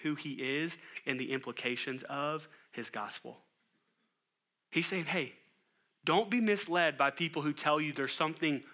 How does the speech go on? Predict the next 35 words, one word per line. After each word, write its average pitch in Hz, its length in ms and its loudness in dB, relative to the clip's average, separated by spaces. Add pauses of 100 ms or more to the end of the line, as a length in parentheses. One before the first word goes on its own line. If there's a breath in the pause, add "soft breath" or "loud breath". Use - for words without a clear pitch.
(120)
better 147 480 2
out 131 200 2
there 117 180 -8
for 123 180 -4
you 113 180 -8
than 110 180 -14
Jesus." - 560 -10 (2750 loud breath)
And 156 100 6
as 185 220 4
your 196 100 4
pastor, 202 460 4
I 135 60 6
want 165 280 2
to 156 80 0
warn 143 380 0
you 117 220 -6 (1040)
that 160 120 6
if, 170 280 2
if 160 160 -2
you're 196 140 6
spending 247 480 4
time 226 300 6
around 156 300 6
somebody 131 600 0 (840)
who, 175 200 4
who 196 200 2
consistently 233 800 2
is 214 120 0
talking 196 460 2
about, 139 340 4 (280 soft breath)
"Hey, 208 140 6
I 175 60 8
learned 233 420 4
something 151 680 2
new, 208 380 4